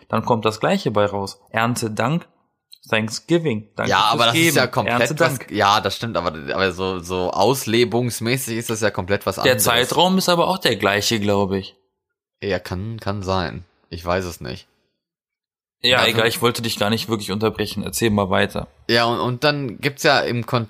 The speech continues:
Speaker 2: Kontraste zu Halloween gibt es ja Karneval.
Speaker 1: Mhm.
Speaker 2: Das haben wir ja schon angeritzt, ne?
Speaker 1: Oder
Speaker 2: Und
Speaker 1: Fasching oder Fasenet
Speaker 2: Ja.
Speaker 1: oder wie es hier ausgesprochen werden will.
Speaker 2: Ja,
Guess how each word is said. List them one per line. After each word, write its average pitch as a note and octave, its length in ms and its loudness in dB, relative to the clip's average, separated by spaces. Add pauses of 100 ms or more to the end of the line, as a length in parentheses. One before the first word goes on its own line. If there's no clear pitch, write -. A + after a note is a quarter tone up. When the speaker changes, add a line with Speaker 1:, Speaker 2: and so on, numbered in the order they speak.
(140)
Speaker 2:
Kontraste B2 840 0
zu C#3 320 -2
Halloween G#2 460 2
gibt G2+ 180 -2
es G#2 120 -6
ja G2+ 80 -6
Karneval. G2 580 -2 (640)
Speaker 1:
Mhm. A#2+ 540 4
Speaker 2:
Das G2 100 -8
haben B2 140 -2
wir A#2 60 2
ja A2 60 4
schon G#2 220 -2
angeritzt, C3 800 2
ne? B2+ 260 -2 (1300)
Speaker 1:
Oder G#2+ 260 0
Speaker 2:
Und B2+ 100 4
Speaker 1:
Fasching C3 560 2
oder G2 440 0
Fasenet A2 720 0
Speaker 2:
Ja. G2 60 -2
Speaker 1:
oder G#2 120 -2
wie A#2 140 2
es A2+ 120 2
hier - 160 -2
ausgesprochen A2+ 760 -2
werden G2+ 440 -4
will. G#2 140 -2
Speaker 2:
Ja, F2 300 4